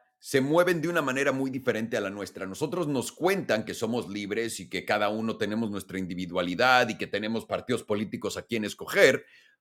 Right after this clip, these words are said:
pero en realidad es lo mismo. En China simplemente tienen más huevos y les dicen, "Güey, es lo que es, padre. Todos trabajamos para el todo de juntos, todos nos jodemos juntos y todos vamos para arriba juntos".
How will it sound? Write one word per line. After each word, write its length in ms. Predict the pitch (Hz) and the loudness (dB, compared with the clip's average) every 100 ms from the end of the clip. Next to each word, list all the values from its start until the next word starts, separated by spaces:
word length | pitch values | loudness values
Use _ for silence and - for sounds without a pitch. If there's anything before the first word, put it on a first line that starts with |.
| _ | _
pero 200 | 208 196 | 8 8
en 80 | |
realidad 440 | 170 165 147 131 120 | 8 8 8 6 6
es 120 | 117 | 4
lo 160 | 135 147 | 4 6
mismo. 480 | 254 190 - - _ _ _ _ _ _ _ _ _ _ _ _ _ _ _ | 4 2 -6 -18 _ _ _ _ _ _ _ _ _ _ _ _ _ _ _
En 160 | 120 123 | -2 0
China 280 | 120 226 160 | 2 4 4
simplemente 560 | 147 151 147 143 147 | 2 2 2 2 0
tienen 320 | 110 147 139 123 | -2 0 2 4
más 240 | 147 117 | 2 4
huevos 320 | 156 135 131 | 4 4 0
y 40 | 123 | -2
les 120 | 123 | -2
dicen, 260 | 143 147 | -2 -2
"Güey, 140 | 151 190 | 2 2
es 120 | 165 | 2
lo 120 | 160 | 0
que 140 | 170 151 | 2 2
es, 80 | |
padre. 340 | - 104 78 - _ _ _ | 2 0 -2 -12 _ _ _
Todos 480 | 165 175 175 - _ | 4 6 2 -6 _
trabajamos 480 | 139 123 123 147 143 | 2 2 2 0 0
para 180 | - 110 | 2 0
el 100 | 110 | 0
todo 220 | 147 131 | 0 0
de 80 | 117 | 0
juntos, 480 | - 175 175 175 - | -2 -4 -2 -4 0
todos 220 | 151 131 | 0 0
nos 160 | 120 - | -4 -4
jodemos 360 | 113 123 120 | -2 -2 -2
juntos 380 | - 165 160 - | -4 -4 -4 -6
y 80 | 101 | -2
todos 160 | 131 | -2
vamos 220 | 113 117 - | 0 -4 -4
para 160 | 98 | -6
arriba 160 | 101 95 | -6 -8
juntos". 440 | - 90 - - | -10 -12 -12 -18